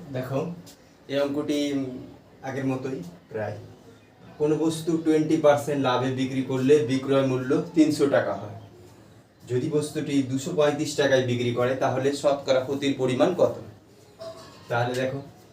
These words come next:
আমরা ফর্মুলা লেস ম্যাথ YouTube চ্যানেলে, তোমরা জানো যে ফর্মুলা ছাড়া অঙ্ক করতে হবে আমাকে। তাহলে দেখো, আহ, টোয়েন্টি পার্সেন্ট লাভে বিক্রি করে, তাহলে টোয়েন্টি পার্সেন্ট সমান বলো কত? একের পাঁচ।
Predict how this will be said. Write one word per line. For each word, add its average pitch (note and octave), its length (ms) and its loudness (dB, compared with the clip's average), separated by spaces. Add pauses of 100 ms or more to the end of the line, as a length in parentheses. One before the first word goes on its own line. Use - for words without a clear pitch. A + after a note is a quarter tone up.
(160)
আমরা A#2+ 360 0
ফর্মুলা C3 380 2
লেস B2+ 260 -2
ম্যাথ A#2+ 220 0
YouTube B2 360 -4
চ্যানেলে, A#2+ 460 2 (180)
তোমরা A#2+ 220 0
জানো A#2+ 320 2
যে A2+ 120 -2
ফর্মুলা C#3+ 460 6
ছাড়া C#3 180 2
অঙ্ক A#2+ 220 0
করতে A#2 280 -2
হবে A#2+ 180 -2
আমাকে। A#2+ 260 -4 (800)
তাহলে C3 220 -2
দেখো, C3 220 -2
আহ, - 880 -10
টোয়েন্টি D#3 280 -2
পার্সেন্ট D3+ 420 4
লাভে C#3 260 6
বিক্রি B2 280 2
করে, A2+ 180 -2
তাহলে A#2+ 240 -2
টোয়েন্টি D3+ 380 0
পার্সেন্ট D3 340 2
সমান C#3 280 2
বলো C#3+ 220 4
কত? C#3 300 0 (1500)
একের C#3 400 0 (160)
পাঁচ। - 600 -6